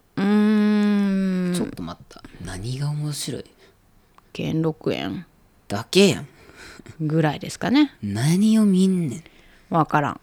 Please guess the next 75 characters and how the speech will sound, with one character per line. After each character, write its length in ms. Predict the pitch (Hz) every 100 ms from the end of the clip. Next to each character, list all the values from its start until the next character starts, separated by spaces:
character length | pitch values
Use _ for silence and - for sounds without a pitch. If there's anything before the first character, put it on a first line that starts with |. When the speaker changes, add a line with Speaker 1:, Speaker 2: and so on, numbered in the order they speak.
| _ -
Speaker 1:
ま 160 | 185
あ、 20 | 160
温 160 | 185
泉 200 | 190 208
と 100 | 202
か 120 | -
あ 60 | 127
る 100 | -
し。 360 | - 175 269 - _ _ -
Speaker 2:
温 120 | 165
泉 180 | 196 202
あ 40 |
ん 80 | 143
の？ 80 | 50 - _ - -
Speaker 1:
う 40 |
ん。 320 | 147 143 - -
Speaker 2:
温 120 | 139
泉 380 | 175 - 147 143
行 40 |
く 100 | 151
ん 60 | 123
だ 80 |
っ 60 | 98
た 100 | -
ら 80 | 90
も 220 | 98 95
う 80 | 92 -
道 80 | 117
後 280 | 131 143 135
温 120 | 139
泉 240 | 113 90 85
で 80 | 76
い 60 |
い。 160 | 78 - _ _ _ _ _ _ _ _ _ -
愛 300 | - - 80
媛 60 |
か 80 | 76
な 60 | 76
ん 80 |
か 120 | - -
の。 60 |
ど 40 | -
こ 60 | -
だ 80 | 202
っ 20 |
け？ 40 | 196
Speaker 1:
入 60 |
っ 20 |
て 120 | 69 160
な 160 | 156
い 60 | 101
で 80 | -
す、 180 | - - -
愛 140 | 143 -
媛。 160 | - - - _ -
Speaker 2:
え、 100 | - - -
道 100 | 120
後 240 | 160 180
温 60 | 190
泉、 200 | 127 -
え、 100 | 143 - _ -
道 140 | 151
後 80 | 381 415 440 453
温 60 |
泉 240 | 359 104 104
行 80 |
か 100 | 120
な 160 | 165 180
い？ 80 | 117
逆 280 | 104 101 139
に。 220 | 139 - -
Speaker 1:
行 100 | 196
か 160 | - 165
な 240 | 160
い。 60 | 156